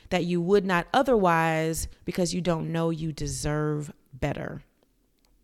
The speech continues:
I'm gonna let that sink in for a minute because some of you may be experiencing that in your life right now. Relationships that you have with friends, with family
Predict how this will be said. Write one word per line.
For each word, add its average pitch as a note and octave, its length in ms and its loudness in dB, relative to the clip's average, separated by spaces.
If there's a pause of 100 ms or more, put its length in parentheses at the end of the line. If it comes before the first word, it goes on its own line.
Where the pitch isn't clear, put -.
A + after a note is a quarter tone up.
(380)
I'm G3 120 4
gonna G#3 100 4
let F3+ 140 2
that E3 160 2
sink F3 260 -2
in F#3 160 0
for G#3 160 -2
a G#3 40 0
minute A3+ 360 0 (1040)
because F#3 300 0
some G3+ 320 6
of F#3+ 260 0 (100)
you G3 580 0 (260)
may F#3+ 240 6
be G3+ 240 2
experiencing F#3+ 720 0
that F3+ 220 0
in F3 180 -2
your F3 120 -2
life E3 320 0
right E3+ 220 0
now. F3+ 380 -2 (420)
Relationships F3+ 760 0
that F#3+ 100 -2
you F3+ 140 -2
have E3+ 420 2
with D#3+ 140 -4
friends, E3+ 560 -2
with D#3+ 140 -4
family E3+ 720 -2